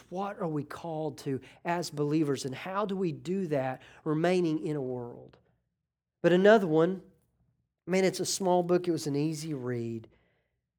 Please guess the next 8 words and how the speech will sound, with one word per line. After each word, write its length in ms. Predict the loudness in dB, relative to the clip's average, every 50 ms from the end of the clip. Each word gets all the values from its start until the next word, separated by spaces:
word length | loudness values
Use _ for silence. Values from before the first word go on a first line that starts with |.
| _ _ -2
called 160 | -2 0 0
The 80 | 0
Smell 520 | -2 -2 -4 -2 2 4 4 4 6 4 4
of 100 | 2 0
Sin 720 | 0 -2 -2 -2 -2 -2 -2 -2 -4 -6 -6 -10 -12 -14 _ _ _ _ _ _ _ _ _ _ -10
and 120 | -8 -8
the 60 | -8 -8
Fresh 680 | -8 -2 2 4 4 4 2 0 -6 -8 -10 -12